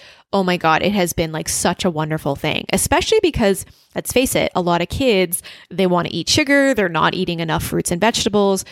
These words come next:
So this is where this can really come in, and it bridges the gap. And for kids, they have the gummies. So much better than getting them to swallow their, their supplements. So that's really why I recommend it.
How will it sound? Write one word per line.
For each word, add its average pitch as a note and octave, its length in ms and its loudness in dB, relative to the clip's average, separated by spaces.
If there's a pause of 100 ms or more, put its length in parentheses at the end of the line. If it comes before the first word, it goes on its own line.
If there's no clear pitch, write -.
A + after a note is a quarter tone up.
(100)
So G#3+ 200 0
this F#3 280 0
is F#3+ 140 0
where F3 160 0
this F3 160 0
can F3 160 -4
really D#3+ 320 -2
come E3 180 -4
in, D#3 180 -2
and D#3+ 140 -2
it D3+ 160 -8
bridges D#3+ 360 -2
the E3 120 -2
gap. D#3+ 480 0 (380)
And F3 180 0
for - 160 -4
kids, F#3 580 2 (220)
they F#3 100 4
have F#3 240 0
the F#3 120 0
gummies. D#3+ 520 -2
So D3 460 -2 (260)
much D#3+ 260 0
better D#3 220 2
than D3+ 300 -2 (120)
getting F3+ 240 0
them F3 120 4
to F3+ 100 2
swallow E3 440 2
their, D3 260 0 (220)
their E3+ 120 2
supplements. - 600 -4
So G#3 200 4 (320)
that's C#4 280 2
really E4 180 4
why G#3 200 6
I F#3+ 40 4
recommend E3 460 -2
it. B3 160 2